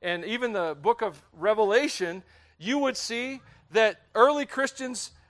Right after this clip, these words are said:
uh, were unable to get jobs because of their faith. They were kicked out of guilds, which are ancient versions of modern unions. Uh, they, there was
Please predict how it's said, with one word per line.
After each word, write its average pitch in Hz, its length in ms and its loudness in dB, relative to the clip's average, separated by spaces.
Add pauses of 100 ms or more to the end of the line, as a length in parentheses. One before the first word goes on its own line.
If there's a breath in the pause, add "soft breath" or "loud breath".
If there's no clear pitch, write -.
(120)
uh, 175 300 6
were 202 200 2
unable 226 380 0
to 185 80 -2
get 170 220 -4
jobs 254 640 4
because 277 400 0
of 285 60 -8
their 277 140 -2
faith. 277 340 -2
They 214 100 -2
were 190 120 2
kicked 240 320 0
out 220 160 6
of 143 120 -6
guilds, 247 420 6
which 214 160 -10
are 190 180 -2 (200 soft breath)
ancient 214 420 -4
versions 214 480 0
of 175 140 -10
modern 202 360 0
unions. 262 600 -6 (340 soft breath)
Uh, 175 280 2
they, 196 180 -2 (320)
there 254 180 8
was 240 300 6